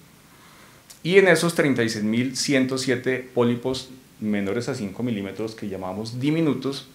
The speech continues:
solamente hubo noventa y seis casos con displasia de alto grado, que corresponde al cero punto tres por ciento.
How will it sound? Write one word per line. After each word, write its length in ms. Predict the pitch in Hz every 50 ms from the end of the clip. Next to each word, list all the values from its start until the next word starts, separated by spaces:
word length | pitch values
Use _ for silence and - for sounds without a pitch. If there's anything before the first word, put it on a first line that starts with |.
| - -
solamente 760 | - - - 123 120 123 127 127 123 120 - 131 131 123 123
hubo 260 | - 120 117 123 123 -
noventa 460 | 120 117 113 113 113 107 107 - 101
y 80 | 101 98
seis 320 | 98 107 104 107 113 113
casos 440 | - - 135 123 120 - 135 131 -
con 280 | - - 123 113 104
displasia 560 | 101 101 101 - - - 98 92 90 - 104 107
de 60 | 110
alto 200 | 107 107 - 120
grado, 360 | 123 107 98 - 117 95 - - - - - - - - -
que 100 | - 101
corresponde 480 | - 101 101 95 - - 95 98 98
al 80 | 101 107
cero 240 | - 113 107 107 104
punto 260 | - 107 101 98 104 101
tres 220 | 104 101 101 98
por 160 | - 104 98
ciento. 480 | - - 147 147 143 135 139 160 170